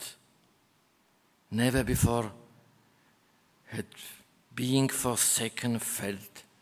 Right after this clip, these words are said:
so painful and bitter. In Jesus' death, God and nothing less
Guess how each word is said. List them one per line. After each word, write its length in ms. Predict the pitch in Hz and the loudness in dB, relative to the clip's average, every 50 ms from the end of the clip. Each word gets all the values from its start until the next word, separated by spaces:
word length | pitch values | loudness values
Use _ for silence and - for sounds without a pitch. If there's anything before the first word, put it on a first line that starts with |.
| _ _ _ _ _ _ _ _ _ | _ _ _ _ _ _ _ _ _
so 180 | - - - 101 | -10 -10 -10 -10
painful 560 | - - - - - - 80 - - - - - - - _ _ _ _ _ _ _ _ _ _ _ _ | -8 -8 -8 -6 -6 -6 -6 -8 -8 -8 -10 -12 -14 -18 _ _ _ _ _ _ _ _ _ _ _ _
and 200 | - 98 95 - | -10 -10 -10 -10
bitter. 340 | - - - - - - - - _ _ _ _ _ _ _ _ _ _ _ _ _ _ _ _ _ _ _ _ - _ _ _ _ _ _ - - _ _ _ - - - - - | -10 -12 -12 -10 -12 -12 -14 -16 _ _ _ _ _ _ _ _ _ _ _ _ _ _ _ _ _ _ _ _ -20 _ _ _ _ _ _ -20 -20 _ _ _ -16 -14 -14 -6 -4
In 120 | 110 117 | -2 2
Jesus' 560 | 113 120 151 202 214 196 214 180 170 185 - - | 4 6 6 8 6 6 6 4 4 4 2 2
death, 480 | 208 151 139 131 113 - - - - - - - - - - - - - 107 | 2 0 0 0 0 0 0 0 -2 -4 -8 -16 -20 -20 -20 -20 -12 -8 -2
God 340 | 104 143 160 185 190 190 - | 2 6 6 6 6 6 2
and 180 | 131 175 175 - - | 2 0 0 0 2
nothing 420 | 151 156 151 131 - - 117 107 - | 2 4 4 4 4 4 2 2 2
less 420 | 104 95 92 92 - - - - | 0 -2 0 0 0 -2 -2 -4